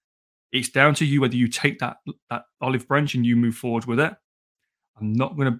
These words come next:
twist your arm and ask you to do so. But if you want to be able to move forward and you can't figure out why you str-, why, why you are struggling, the option's there. You've got,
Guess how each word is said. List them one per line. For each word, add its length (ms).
twist 300
your 140
arm 140
and 80
ask 160
you 80
to 100
do 140
so. 260
But 80
if 120
you 80
want 240
to 80
be 60
able 80
to 120
move 140
forward 260
and 100
you 60
can't 300
figure 180
out 80
why 140
you 80
str-, 180
why, 140
why 200
you 160
are 100
struggling, 400
the 80
option's 340
there. 200
You've 140
got, 240